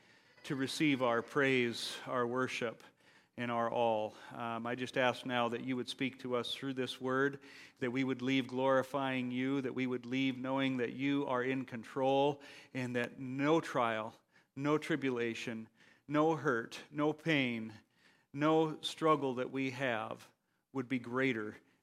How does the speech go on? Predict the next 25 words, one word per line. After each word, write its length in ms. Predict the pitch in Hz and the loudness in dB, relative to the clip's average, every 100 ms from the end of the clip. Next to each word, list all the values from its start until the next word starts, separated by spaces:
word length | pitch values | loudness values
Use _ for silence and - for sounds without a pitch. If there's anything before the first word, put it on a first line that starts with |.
| - | -8
than 100 | 123 | -6
the 80 | 113 | -6
joy 360 | 104 127 131 | -4 -2 0
we 200 | 123 123 | 0 -4
have 340 | 113 123 113 107 | -4 -2 -2 -2
because 360 | 113 - 123 113 | -10 -8 -8 -8
of 80 | |
your 200 | 107 123 | -6 -4
salvation 720 | 117 135 123 117 117 110 113 98 | -4 -4 -4 -4 -6 -6 -10 -12
that 160 | - | -10
you 80 | 113 | -10
have 160 | 110 101 | -10 -8
given 240 | 110 104 | -8 -8
us. 360 | 101 104 - - _ _ | -14 -12 -12 -12 _ _
In 120 | 117 | -12
Jesus' 440 | 113 123 117 127 120 | -6 -6 -4 -8 -6
name, 280 | 110 101 98 _ _ _ - | -8 -10 -14 _ _ _ -12
amen. 300 | 113 101 90 _ _ _ _ _ _ _ _ _ _ _ _ _ - - - - - - - _ _ _ _ _ _ - | -10 -10 -14 _ _ _ _ _ _ _ _ _ _ _ _ _ -20 -20 -20 -20 -20 -20 -20 _ _ _ _ _ _ 4
Well, 180 | 220 214 | 4 4
to 100 | 185 | 0
begin 360 | 196 262 277 | 4 6 6
with, 300 | 214 202 202 | 10 8 8
uh, 260 | 185 170 160 | 8 10 10
last 400 | 185 220 240 - | 8 8 8 4
week, 260 | 202 208 | 4 4